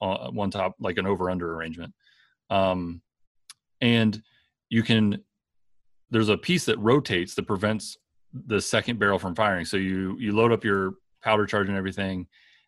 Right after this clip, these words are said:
and fire it, and then you can turn this lever, and that'll give you a flat, that'll uncover a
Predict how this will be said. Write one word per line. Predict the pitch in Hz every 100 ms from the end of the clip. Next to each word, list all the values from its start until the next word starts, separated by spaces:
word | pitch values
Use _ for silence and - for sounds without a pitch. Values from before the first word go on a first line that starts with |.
| _
and | 104 101 101 95 98 -
fire | 120 127 104 98
it, | 98
and | 101
then | 104
you | 101 95
can | 104 87
turn | 131 123
this | 107 -
lever, | 120 135 101
and | 98 101
that'll | 110 107 101
give | 101 95
you | 98 95 95
a | 92 87
flat, | - 110 107
that'll | 110 110 104
uncover | 98 107 101 98
a | 101 90 87